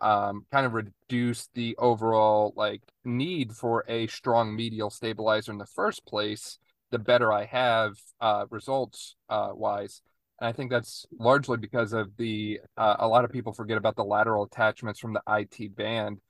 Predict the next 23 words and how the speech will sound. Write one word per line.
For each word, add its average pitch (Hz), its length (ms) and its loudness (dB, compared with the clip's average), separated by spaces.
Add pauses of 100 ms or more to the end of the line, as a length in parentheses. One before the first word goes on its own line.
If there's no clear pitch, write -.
(320)
to 175 280 0
the 120 160 0
lateral 110 400 8
aspect 107 420 0
of 101 80 -10
the 98 80 -6
patella. 120 540 0
So 107 400 -2 (240)
if 117 160 -4
you 139 100 0
can 131 220 -2
reduce 117 460 0
the 117 120 0
lateral 123 540 4
pull, 110 380 0
then 113 180 -4
your 110 80 -4
need 147 260 -6
for 113 160 2
a 104 60 -2
strong 120 400 2
medial 127 480 -2
pull 101 380 0